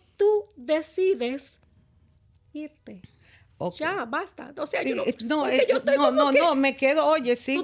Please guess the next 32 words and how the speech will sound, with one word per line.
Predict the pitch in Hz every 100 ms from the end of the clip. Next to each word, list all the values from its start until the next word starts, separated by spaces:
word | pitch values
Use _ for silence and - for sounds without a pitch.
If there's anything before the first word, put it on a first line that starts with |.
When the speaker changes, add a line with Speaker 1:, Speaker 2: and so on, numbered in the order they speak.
| 320
Speaker 1:
todavía | 440 453 466
te | 440
quedas | - 427
en |
todo | - 381 403
esto. | 240 226
Speaker 2:
No, | 269 285
no, | 277
no, | 277 269
sigo, | 262 330 320 254 302
lo, | 285 226
lo | 233
denuncio, | 254 311 302 294 294 302
lo | 254 226
sacan | 226 220 247 262
de |
la | 269 302
casa, | 294 247 233 269 294 - - _ _ _ _
lo | - 214
sacan, | - 240 320 - 233
pero | 196 202
no | 202
lo | 240
meten | 269 269 302 294
preso, | 262 262 254 - - - _ _ _ -
y, | 226 226 -
y | 220
hacen | 233 277 269
toda | 262 247 254
una | 254 254
tramoya. | 240 247 240 220 226 240 269 302 _ _ _ _
Entonces, | 196 190 220 226 240